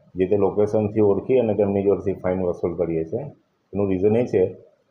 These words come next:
કે શહેર બને એટલું સ્વચ્છ રહે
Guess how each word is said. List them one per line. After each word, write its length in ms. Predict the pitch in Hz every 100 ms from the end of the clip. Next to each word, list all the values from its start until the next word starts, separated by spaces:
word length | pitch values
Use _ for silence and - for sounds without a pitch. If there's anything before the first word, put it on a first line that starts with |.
| _ _ -
કે 400 | 107 101 101 101
શહેર 320 | - 98 101
બને 260 | 98 101 101
એટલું 200 | 104 104
સ્વચ્છ 340 | 107 - -
રહે 320 | 107 110 131